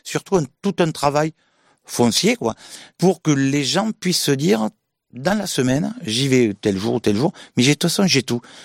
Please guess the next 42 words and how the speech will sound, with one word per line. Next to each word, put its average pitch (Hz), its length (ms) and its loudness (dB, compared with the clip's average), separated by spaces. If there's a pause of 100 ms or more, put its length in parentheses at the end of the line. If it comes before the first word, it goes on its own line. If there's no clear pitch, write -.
J'ai 117 240 0
le 120 100 -4
choix 165 220 -4
entre 127 140 -8
les 117 80 0
blockbusters, 123 520 0
les 120 80 -4
comédies 117 300 0
françaises, 113 400 -2
les 107 80 -4
comédies 113 340 0
romantiques, 107 460 0
les - 40 -12
comédies 110 300 0
dramatiques, 104 480 -2 (400)
les 117 100 2
films 120 200 0
beaucoup 117 220 0
plus 131 140 -6
pointus, 117 360 0
les 151 80 0
films - 320 -4
très 147 340 -2
arrêtés. » 123 460 -2 (240)
Voilà, 120 160 2
on - 20 2
va 135 80 2
essayer 160 220 -2
d'allier 120 300 -2
tout 117 120 -12
ça 202 220 -2
et 113 120 -4
le 123 140 0
nombre 143 220 0
de 123 80 2
salles 131 160 -4
devrait 110 260 -2
nous 95 120 0
permettre 95 280 0
de 95 60 0
le 92 80 2
faire. - 260 -8